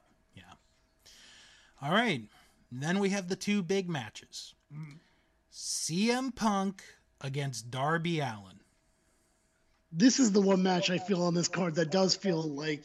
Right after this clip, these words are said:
Speaker 2: im-, super important and doesn't at all feel W W E-ish at all.
Speaker 1: Mm-hmm.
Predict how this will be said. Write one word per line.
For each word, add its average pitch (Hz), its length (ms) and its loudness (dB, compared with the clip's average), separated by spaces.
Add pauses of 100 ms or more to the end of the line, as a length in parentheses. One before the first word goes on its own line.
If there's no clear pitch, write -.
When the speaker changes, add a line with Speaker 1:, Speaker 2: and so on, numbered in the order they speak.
Speaker 2:
im-, 156 320 -2 (500)
super 208 480 6
important 185 680 4 (100)
and 165 560 2 (640)
doesn't 185 320 6
at 175 180 2
all 170 280 0
feel 156 640 -2 (640)
W 165 280 4
W 156 320 2
E-ish 143 300 2
at 151 80 -4
all. 123 80 -6 (240)
Speaker 1:
Mm-hmm. 165 340 0